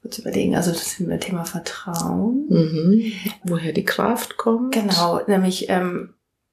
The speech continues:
Speaker 1: ein anderes Thema, was, ähm, auch sehr viel mit Kraft zu tun hat, und da hast du ja tatsächlich auch einige Erfahrungen, und da würde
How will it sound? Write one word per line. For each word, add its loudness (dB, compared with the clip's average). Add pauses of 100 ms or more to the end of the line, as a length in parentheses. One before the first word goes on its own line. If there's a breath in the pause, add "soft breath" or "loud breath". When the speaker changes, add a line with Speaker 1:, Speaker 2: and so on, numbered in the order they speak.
Speaker 1:
ein 2
anderes 0
Thema, 4
was, -2
ähm, -6
auch -2
sehr 0
viel 2
mit 0
Kraft -4
zu -2
tun 0
hat, 2
und 0
da 0
hast -2
du 4
ja 2
tatsächlich 2
auch -4
einige -6
Erfahrungen, -2
und -2
da 0
würde -12